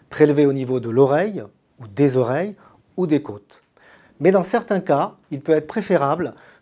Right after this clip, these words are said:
d'utiliser un matériel synthétique, même si en France, l'utilisation est peu fréquente. Le silicone, le Gore-Tex,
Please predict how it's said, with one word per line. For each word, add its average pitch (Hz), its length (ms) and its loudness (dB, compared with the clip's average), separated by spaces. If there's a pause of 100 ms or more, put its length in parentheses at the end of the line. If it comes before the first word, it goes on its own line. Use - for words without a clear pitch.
(120)
d'utiliser 165 440 -6
un 160 60 -2
matériel 156 400 0
synthétique, 151 720 -8 (360)
même 180 220 0
si 196 200 -6
en 156 100 -2
France, 190 500 -8
l'utilisation 147 580 -8
est 127 80 -8
peu 175 160 -6
fréquente. 120 680 -12 (500)
Le 131 160 -2
silicone, 202 840 0 (340)
le 127 160 -6
Gore-Tex, 151 720 -2